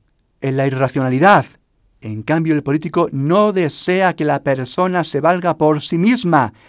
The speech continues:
quiere que siempre dependa del político, que siempre sea un niño. El líder también por eso se hace pasar por necesario. El adepto en la secta, atención,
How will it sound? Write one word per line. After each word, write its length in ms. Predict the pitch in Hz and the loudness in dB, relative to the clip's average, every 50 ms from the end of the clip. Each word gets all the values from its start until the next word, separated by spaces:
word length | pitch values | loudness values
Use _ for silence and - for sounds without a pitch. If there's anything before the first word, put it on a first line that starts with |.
| _ _ _ - | _ _ _ -2
quiere 240 | - 170 180 180 | 0 0 0 0
que 120 | 180 170 147 | 0 -2 -2
siempre 420 | - - 175 190 185 - 185 180 | -2 0 0 0 0 0 0 0
dependa 460 | 160 143 135 143 180 208 196 190 190 | 0 0 0 0 -2 -2 -2 0 0
del 200 | 175 170 160 160 | 2 2 2 2
político, 580 | - - 147 196 233 233 202 147 160 139 123 - - - - _ _ _ | 2 0 0 2 2 0 0 0 2 2 2 0 -4 -12 -20 _ _ _
que 160 | - 160 139 | -4 -4 -4
siempre 580 | - - - 180 196 214 202 190 - 196 180 156 | -4 -6 -6 -4 -2 -2 -2 -2 -2 -2 -2 -2
sea 320 | - - 202 208 208 190 | -2 0 0 2 4 4
un 180 | 165 151 147 143 | 4 2 2 2
niño. 540 | 170 240 262 214 185 160 135 110 98 90 - _ _ _ _ _ _ _ _ _ _ _ _ | 4 4 4 4 4 2 2 0 -2 -6 -12 _ _ _ _ _ _ _ _ _ _ _ _
El 220 | - 120 110 117 | -10 -8 -6 -2
líder 260 | 143 196 202 202 190 - | -2 0 0 0 -2 -2
también 400 | - 147 131 131 135 147 156 147 | -2 -2 -2 0 0 -2 -2 -2
por 140 | 143 135 | -2 -4
eso 200 | 143 143 - 156 | -4 -4 -4 -8
se 240 | 143 - - 135 131 | -8 -6 -4 -2 0
hace 240 | 151 175 175 - 170 | 0 0 0 -2 -4
pasar 420 | - 143 131 - - 170 180 170 | -4 -4 -4 -2 0 0 0 0
por 240 | - 170 156 147 135 | 0 0 0 2 0
necesario. 840 | 139 131 131 127 - 123 - - 180 185 151 127 117 110 107 101 107 _ _ _ _ _ _ _ _ _ _ _ _ | 0 -2 -4 -4 -4 -4 0 2 2 2 2 0 -2 -2 -4 -6 -10 _ _ _ _ _ _ _ _ _ _ _ _
El 140 | - 127 120 | -12 -10 -6
adepto 480 | 107 127 190 254 254 254 - 180 165 147 | -2 -2 -2 -2 -2 -4 -4 -4 -2 -2
en 120 | 127 117 | -2 -4
la 80 | 107 101 | -6 -4
secta, 460 | - 220 233 240 _ - 165 175 175 | -2 -4 -4 -4 _ -10 -8 -8 -8
atención, 580 | 135 - 104 104 104 - 160 165 165 185 185 | -8 -8 -8 -8 -4 -2 -2 -2 -2 -4 -6